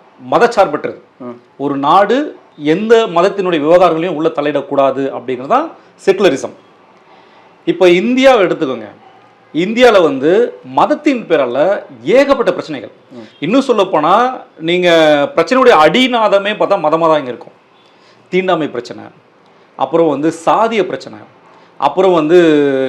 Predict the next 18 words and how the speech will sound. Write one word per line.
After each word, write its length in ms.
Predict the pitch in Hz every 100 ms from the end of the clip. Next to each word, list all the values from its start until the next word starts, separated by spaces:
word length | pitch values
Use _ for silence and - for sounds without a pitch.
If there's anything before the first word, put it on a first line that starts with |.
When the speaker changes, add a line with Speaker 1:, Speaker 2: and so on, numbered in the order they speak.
| 131
Speaker 1:
நிலத்தகராறு 640 | 156 254 269 185 185 160 143
போன்ற 220 | 139 135
பிரச்சனைகள், 480 | 127 139 123 113 117 -
இன்னாருக்கு 440 | 139 180 190 180
வந்து 220 | 160 160
இந்த 120 | 156 139
நிலம் 200 | 143 135
கொடுக்கணும், 360 | 120 117 117 - - - -
இவங்க 280 | 175 202
இந்த 140 | 175 190
தெருவுல 300 | 185 175 165
போகக்கூடாது 760 | 156 147 135 120 110 120 120 - - -
அப்படின்னு 300 | 185 220 -
பொருளாதாரத்தை 600 | 185 262 285 269 247 -
தீர்மானிப்பதே 580 | 214 208 202 185 190 226
சாதியும் 360 | 180 180 185 170
தீண்டாமையும் 420 | 151 143 123 117
தான். 140 | 110